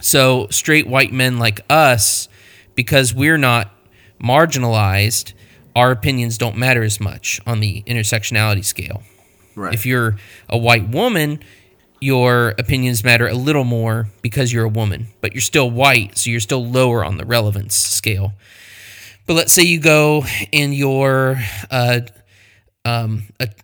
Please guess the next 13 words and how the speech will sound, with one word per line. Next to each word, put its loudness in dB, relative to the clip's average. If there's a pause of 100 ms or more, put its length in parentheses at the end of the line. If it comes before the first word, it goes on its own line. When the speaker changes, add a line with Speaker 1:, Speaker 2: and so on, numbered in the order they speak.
(100)
Speaker 1:
a -6
black 2
transgender 0 (340)
female, -2 (560)
um, -4
with, -2
with -4
some -2
sort 0
of, -2
you -8
know, -2 (220)
um, -12